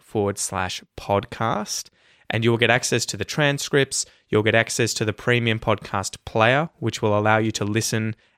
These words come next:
and read at the same time. So it plays the transcript as well as the audio simultaneously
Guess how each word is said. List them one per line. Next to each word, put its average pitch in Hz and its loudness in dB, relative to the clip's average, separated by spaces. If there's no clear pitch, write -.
and 95 -2
read 110 4
at - -4
the - -2
same 95 -2
time. 117 -2
So 101 -2
it - -4
plays 127 2
the 117 -4
transcript 110 -2
as 107 -4
well 110 2
as 107 0
the 104 -4
audio 104 2
simultaneously 117 0